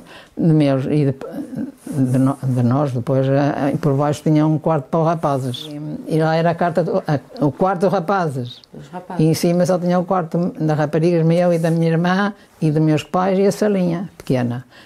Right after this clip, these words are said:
Speaker 1: E os quartos também eram, eram pequenos, pronto, naquele tempo era, era sempre quartos pequenos. Eu tinha, tinha uma vaca, tinha, fazia territa, era esta terra toda por aí fora,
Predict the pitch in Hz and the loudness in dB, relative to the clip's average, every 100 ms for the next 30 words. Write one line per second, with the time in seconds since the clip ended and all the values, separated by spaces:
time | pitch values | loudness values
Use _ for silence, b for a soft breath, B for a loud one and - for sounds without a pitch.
0 | B 143 135 - 139 135 151 151 165 165 | B -2 0 0 -2 -2 0 0 0 -4
1 | - 151 117 - 143 165 147 - 127 131 | -4 -2 -2 0 -2 -2 -6 -6 -4 -4
2 | - - 120 123 131 127 135 131 135 151 | -4 -4 0 0 0 -2 0 0 0 -2
3 | 185 - B B B B B _ - 131 | -4 -10 B B B B B _ -4 -2
4 | 131 - 117 - 120 113 - 127 127 117 | 0 0 -2 -2 -4 -4 -4 -4 -2 -6
5 | - - 139 143 - 175 156 123 226 185 | -12 -14 -12 -10 -4 0 0 0 2 2
6 | 135 135 127 143 160 156 165 151 139 135 | 2 2 2 0 0 -2 0 0 2 2
7 | 139 131 135 135 143 147 151 170 - B | 2 0 0 0 2 0 0 -4 -6 B
8 | B B 156 143 131 135 147 139 131 139 | B B 0 2 2 0 2 0 2 2
9 | 147 151 156 139 131 139 143 147 151 | 2 0 2 0 2 0 0 -2 -8